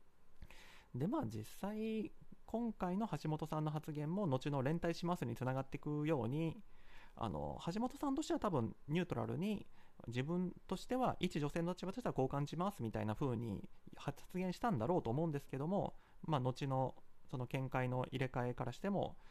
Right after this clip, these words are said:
別にその、もともと差別的な意図を持って言ったわけじゃないんでしょうけども、実際、その、エルジービーティーキュー差別を、まあ、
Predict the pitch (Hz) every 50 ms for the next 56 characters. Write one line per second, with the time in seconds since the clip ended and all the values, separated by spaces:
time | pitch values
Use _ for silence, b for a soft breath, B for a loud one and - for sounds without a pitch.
0 | B B B B B B 139 156 - 226 226 - 190 170 160 156 151 151 151 151
1 | - - 123 143 - 220 247 262 294 285 - 170 175 - - - 175 - 175 180
2 | 190 - 170 147 143 160 - - 180 131 - 160 175 - 120 107 104 117 143 156
3 | 139 123 117 107 113 110 - 139 131 - 120 117 143 170 202 220 190 - - 113
4 | 120 120 - - 175 190 226 254 254 - - - B B B B B B B B
5 | B B B - 127 117 - 139 156 156 - 170 160 165 160 160 151 - 160 156
6 | 151 - 170 151 139 - - - 107 107 107 101 98 - - - - 117 123 127
7 | 120 98 - - - -